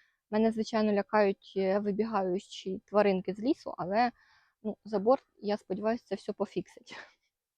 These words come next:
Зараз я реально ходжу по своєму городу і трошки оглядаюсь, тому що я переживаю, що якась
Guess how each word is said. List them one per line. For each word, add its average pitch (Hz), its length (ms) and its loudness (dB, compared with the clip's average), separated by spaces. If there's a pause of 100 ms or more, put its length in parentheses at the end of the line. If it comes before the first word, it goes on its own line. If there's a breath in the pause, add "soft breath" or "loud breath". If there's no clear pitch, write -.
(420)
Зараз 294 420 4
я 254 400 8
реально 247 540 10
ходжу 220 800 6
по 226 220 6
своєму 214 600 6
городу 208 560 2 (440 soft breath)
і 233 100 2
трошки 240 720 4
оглядаюсь, 240 680 0
тому 220 200 -4
що 226 400 -2
я 233 160 0
переживаю, 233 720 -2
що - 260 -8
якась 226 520 2